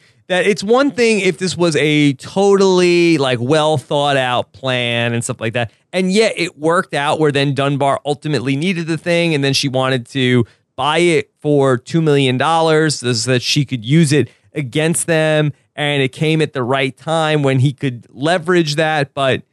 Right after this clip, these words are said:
it, it, so many other things could have gone wrong. I mean, there were so many times where Doug was just, like, totally out of control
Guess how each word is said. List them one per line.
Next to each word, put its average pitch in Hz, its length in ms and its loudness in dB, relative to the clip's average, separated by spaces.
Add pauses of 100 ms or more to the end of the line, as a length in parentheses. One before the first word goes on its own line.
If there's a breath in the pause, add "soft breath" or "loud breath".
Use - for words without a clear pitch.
(880)
it, 214 220 -2
it, 208 120 0
so 302 240 0
many 285 160 4
other 185 120 2
things 156 200 0
could 156 100 -6
have 131 60 -2
gone 135 140 0
wrong. 139 140 0
I - 20 -2
mean, 180 80 0
there 226 80 4
were 226 80 4
so - 160 2
many 269 80 4
times 233 180 2
where 170 120 4
Doug 147 340 0
was 127 220 0
just, 131 320 -2
like, 123 300 -2
totally 180 600 2
out 143 220 -4
of 127 80 -4
control 113 680 -2